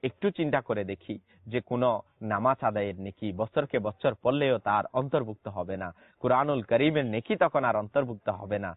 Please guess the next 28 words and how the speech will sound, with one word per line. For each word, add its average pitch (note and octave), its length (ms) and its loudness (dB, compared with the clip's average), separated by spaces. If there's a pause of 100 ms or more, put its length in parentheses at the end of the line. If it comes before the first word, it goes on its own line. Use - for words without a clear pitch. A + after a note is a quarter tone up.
(280)
অর্থাৎ C3 260 2 (120)
দুনিয়া B2+ 360 4
থেকে B2 160 -4 (120)
বিদায়ের A#2 360 4 (140)
আগেই D3+ 320 4
আমাকে C#3 260 0
আপনাকে A2 400 -2 (400)
ওই E3 120 4 (140)
নেকিগুলো C#3+ 500 0
আমার A2 160 0
আপনার G2+ 280 -2
আমল A2+ 320 -2
নামার A#2 300 -2
মধ্যে G2+ 280 0 (480)
অন্তর্ভুক্ত F#3+ 480 2 (120)
করে G2+ 220 2
নিতে F#2 160 -6
হবে। F#2 260 -4 (1200)
আসুন E3+ 320 4
প্রিয় C3 200 0
ইসলামী G#2+ 300 0
ভাইরা, F#2+ 280 2 (380)
হযরতে F#3 420 4 (420)
সাদ F3+ 320 8 (220)
ইবনে D3 240 0 (760)
মাযের D#3 600 6 (260)
কবর E3+ 260 6 (120)
থেকে D3 220 2